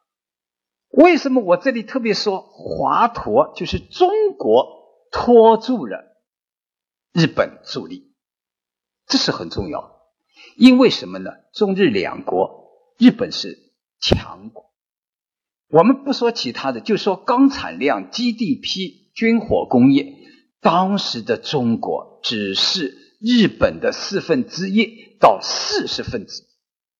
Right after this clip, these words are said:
这打架，打仗大家都知道，主要是国力的较量，所以我们当时呢，确实是个弱国。那怎么办呢？我们只能够凭借广袤的国土、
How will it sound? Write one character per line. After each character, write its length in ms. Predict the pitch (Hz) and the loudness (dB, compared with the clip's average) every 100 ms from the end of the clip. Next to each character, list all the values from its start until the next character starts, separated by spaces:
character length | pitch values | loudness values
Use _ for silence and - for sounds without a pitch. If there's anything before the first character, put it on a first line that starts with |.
| _ _ - | _ _ -2
这 140 | 220 | -2
打 200 | - - | -2 -6
架， 200 | - 190 - 156 - | 0 0 0 -12 -10
打 160 | - | -6
仗 200 | - 214 | -2 0
大 140 | 156 131 | 2 2
家 80 | |
都 100 | 131 | 0
知 160 | 127 156 | -6 -6
道， 260 | 135 87 - | -4 -6 -8
主 180 | 135 120 | -8 0
要 140 | 180 | 0
是 140 | - | 0
国 320 | 113 - 110 135 | -8 -2 4 4
力 160 | 240 | 4
的 140 | 208 - | -2 -8
较 240 | - 64 | -14 -16
量， 160 | - - _ _ _ | -16 -20 _ _ _
所 140 | - 214 | 0 2
以 20 | |
我 220 | 151 95 | 4 2
们 160 | 104 160 | 2 2
当 240 | 160 131 | 0 0
时 160 | - 90 | -4 -10
呢， 140 | 90 - _ - | -12 -14 _ -10
确 160 | - | -4
实 160 | 269 - | -4 -4
是 160 | - 110 | -8 -6
个 100 | 98 | -6
弱 280 | 110 101 | -6 -8
国。 140 | - - _ _ - | -12 -20 _ _ 2
那 140 | 277 | 2
怎 180 | - - | 4 0
么 100 | 202 | 0
办 300 | - 262 233 | 0 -2 -2
呢？ 140 | 202 - - - | -4 -8 -18 -4
我 380 | 175 185 160 120 | 4 6 6 2
们 320 | 117 190 233 | -2 -4 -6
只 180 | - 117 | -8 -8
能 220 | 101 139 | -6 -2
够 180 | 175 120 | -2 -2
凭 360 | - 107 131 | -6 -6 -4
借 200 | 165 156 | -4 -6
广 440 | 98 - - 147 131 | -8 -6 -4 -2 2
袤 200 | 226 202 | 4 4
的 120 | 147 | 0
国 340 | - 160 170 | -2 2 2
土、 280 | 247 - 208 | 2 -2 -20